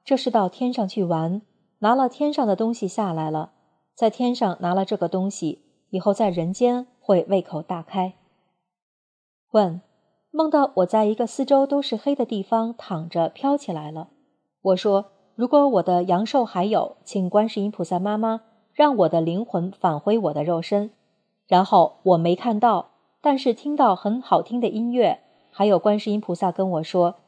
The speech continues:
四天之内车间猝死，你好好准备准备吧。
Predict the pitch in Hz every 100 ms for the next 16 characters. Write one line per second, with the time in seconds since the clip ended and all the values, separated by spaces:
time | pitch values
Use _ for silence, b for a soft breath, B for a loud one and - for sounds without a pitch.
0 | _ _ - 262 233 240 240 247 247 180
1 | - _ _ - 240 233 240 233 - 240
2 | - 139 - _ _ _ 185 214 185 160
3 | 208 208 - 156 220 220 180 151 170 160
4 | 143